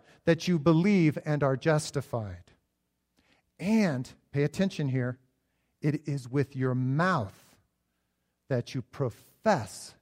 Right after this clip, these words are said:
your faith and are saved." Did you get that? This is a twofold proposition.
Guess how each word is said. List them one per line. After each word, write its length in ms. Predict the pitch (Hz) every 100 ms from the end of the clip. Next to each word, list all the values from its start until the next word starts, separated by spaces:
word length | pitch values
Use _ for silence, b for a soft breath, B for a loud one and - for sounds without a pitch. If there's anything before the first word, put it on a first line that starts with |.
| _ -
your 120 | 123
faith 560 | - 160 139 90 - _ _ _ _ _ _ _ _ _ _ _ _ _ _ _ -
and 160 | 120
are 120 | 104
saved." 580 | 92 - 110 87 _ _ _ _ _ _ _ _ _ _ _ _ _ _ _ _ _ _ _ _ _ _ _ _ _ _
Did 80 | -
you 60 |
get 180 | - 139
that? 320 | 175 180 - _ _ _ _ _ _ _ _ _ _ _ -
This 100 | 185
is 120 | 143
a 80 | 135
twofold 1000 | - 208 202 - 202 208 165 135 113 -
proposition. 800 | 185 160 165 139 151 170 -